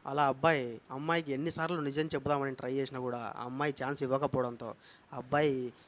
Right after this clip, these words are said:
ఎన్నోసార్లు ప్రయత్నించి విసుగొచ్చేసి, "ఇక ఫైనల్గా ట్రై చేద్దామని చెప్పి నీతో ము-,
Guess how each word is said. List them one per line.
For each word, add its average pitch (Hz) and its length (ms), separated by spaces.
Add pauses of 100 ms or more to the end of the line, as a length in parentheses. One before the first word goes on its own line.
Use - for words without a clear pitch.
(140)
ఎన్నోసార్లు 147 500
ప్రయత్నించి 139 600 (480)
విసుగొచ్చేసి, 143 720 (320)
"ఇక 131 120
ఫైనల్గా 151 420
ట్రై 139 200
చేద్దామని 135 520
చెప్పి 123 240 (280)
నీతో 135 260
ము-, 131 180